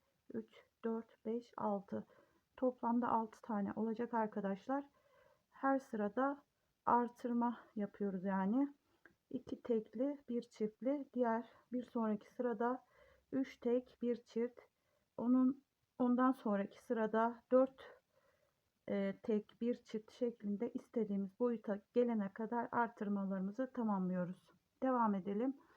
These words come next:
Ben artırmalarımı yapayım. Sizler de tamamlayın. Bu şekilde artırmalar yapıyoruz. İstediğimiz boyuta gelene kadar yapalım. Sıralarımı tamamladım.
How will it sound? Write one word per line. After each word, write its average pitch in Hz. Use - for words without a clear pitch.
Ben 262
artırmalarımı 202
yapayım. 247
Sizler 226
de 208
tamamlayın. 247
Bu 277
şekilde 220
artırmalar 202
yapıyoruz. 240
İstediğimiz 208
boyuta 226
gelene 220
kadar 220
yapalım. 220
Sıralarımı 302
tamamladım. 285